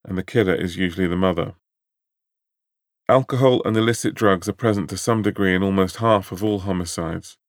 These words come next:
but they rarely provide the sole explanation for an incident. Financially motivated homicide is surprisingly rare, comprising around six percent of all killings in the U K and the U S A,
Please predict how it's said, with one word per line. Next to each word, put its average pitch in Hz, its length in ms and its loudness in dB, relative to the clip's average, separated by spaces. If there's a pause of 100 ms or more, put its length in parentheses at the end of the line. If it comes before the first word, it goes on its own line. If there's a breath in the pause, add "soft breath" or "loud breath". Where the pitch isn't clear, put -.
(340)
but - 100 -10
they 98 120 0
rarely 104 300 4
provide 95 400 2
the 87 80 -6
sole 92 440 0 (100)
explanation 85 680 -4
for 90 160 -6
an 90 80 0
incident. 90 640 -6 (1800)
Financially 113 520 0
motivated 107 560 2
homicide 95 480 0
is 90 80 -6
surprisingly 92 640 0
rare, 92 440 2 (520)
comprising 98 500 0
around 95 240 2
six - 280 -4
percent 98 420 -2
of 95 100 -4
all 98 160 0
killings 90 400 -2
in 90 120 -2
the 90 100 0
U 90 180 0
K 85 480 -4
and 87 140 -6
the 87 80 -2
U 90 180 2
S 82 180 -4
A, 90 300 0